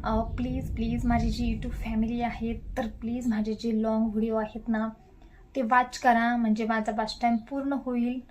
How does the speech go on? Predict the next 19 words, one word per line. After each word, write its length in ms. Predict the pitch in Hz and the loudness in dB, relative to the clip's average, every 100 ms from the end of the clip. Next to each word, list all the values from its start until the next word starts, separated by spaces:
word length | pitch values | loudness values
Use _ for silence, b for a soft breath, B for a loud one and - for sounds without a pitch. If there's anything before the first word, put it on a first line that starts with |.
| - - | -10 -2
नाहीतर 220 | 214 226 | -2 2
मग 160 | 233 | 2
काय 220 | 233 247 247 | 4 6 6
होणार 280 | 240 226 | 6 4
आहेत 260 | 220 214 220 | 2 -2 -6
की 380 | 220 240 226 233 B B B B B | -8 -4 -2 -2 B B B B B
एक 180 | 240 233 | -4 0
वर्ष 320 | 220 214 - | 2 2 2
माझं 260 | 233 220 233 | 2 2 0
झालं 300 | 220 214 226 226 | 0 0 0 0
ना 220 | 208 233 247 | 0 -2 -6
चॅनल 220 | 226 208 214 | -2 0 -2
खोलून, 360 | - 220 214 269 B B B B B | -2 0 0 -2 B B B B B
तर, 240 | 233 220 226 | 2 4 4
अ, 200 | 226 240 240 - - B B 220 | 4 4 0 -12 -20 B B 0
वर्षाच्या 360 | 226 220 226 233 | 2 2 0 2
नंतर 300 | 226 220 233 | 4 2 2
काय 200 | 247 247 | 4 2
होतं, 340 | 233 220 240 | 2 0 -2